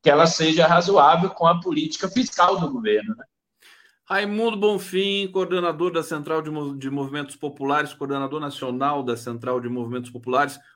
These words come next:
Speaker 2: O site da Central tá aqui na tela, C M P brasil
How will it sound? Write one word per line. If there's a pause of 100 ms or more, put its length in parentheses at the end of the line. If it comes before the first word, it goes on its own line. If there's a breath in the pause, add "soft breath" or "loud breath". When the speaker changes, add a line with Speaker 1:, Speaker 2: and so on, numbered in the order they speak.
Speaker 2:
O
site
da
Central (320)
tá
aqui
na
tela,
C
M (180)
P
brasil